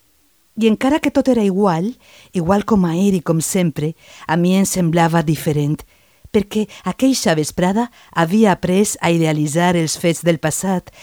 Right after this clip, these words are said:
i tots els esdeveniments de cada dia. Havia après a embolcallar-los d'aventures i de situacions meravelloses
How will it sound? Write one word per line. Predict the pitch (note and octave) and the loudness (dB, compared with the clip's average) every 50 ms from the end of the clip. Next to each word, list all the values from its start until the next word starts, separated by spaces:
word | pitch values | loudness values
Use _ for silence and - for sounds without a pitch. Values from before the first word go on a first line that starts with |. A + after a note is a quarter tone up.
| - - - | -20 -20 -10
i | - G3+ F#3+ | -6 -6 -6
tots | - - G#3+ G#3+ G#3+ - C#4+ | -4 -2 -2 -2 0 0 0
els | B3+ A3+ A3+ | 0 0 -2
esdeveniments | G#3+ F3 G3 F#3 F3+ E3+ E3+ D#3+ D#3+ E3+ G3 | -2 0 -2 0 0 0 0 0 0 0 0
de | F#3+ A3 G#3+ | 0 -2 -4
cada | - F3 D3+ D3+ C#3+ | -4 -6 -6 -6 -4
dia. | C#3+ F#3 F3+ D#3+ C#3+ D3 - _ _ _ _ _ _ _ _ _ - | -4 -4 -4 -2 -4 -6 -10 _ _ _ _ _ _ _ _ _ -4
Havia | A3 A3 B3 D4+ C4+ A3+ G3 | -2 2 4 4 4 4 4
après | F3 - - F#3+ G#3+ B3+ C4+ - - - - - - - | 2 0 0 2 2 2 2 0 -4 -10 -16 -20 -16 -6
a | - F#3 F#3 | -2 0 0
embolcallar-los | F3+ E3+ E3+ D#3+ - D#3+ D#3 D#3+ E3 F#3+ G#3+ G#3 G3+ G3 F3+ D#3+ | 2 2 0 -2 -2 -2 -2 0 2 2 2 2 2 0 0 0
d'aventures | E3 D#3 D3 D3+ D3 - - E3+ F3 F3 F#3 E3 - | -2 -2 -2 -2 -4 -4 -4 -4 -2 -2 -2 0 0
i | F3+ D#3 | 0 0
de | D#3+ D#3 | 0 -2
situacions | - - D#3 - E3 D#3 - - F3+ F3+ F3+ F3 | -4 -4 -4 -2 -2 -2 0 0 0 0 0 0
meravelloses | F#3+ F3 E3+ D#3 D3 D#3 D3 D#3 E3 E3+ D#3 F3 G3+ A3 - - | 2 2 2 2 2 0 0 2 0 0 2 2 0 -2 -2 -4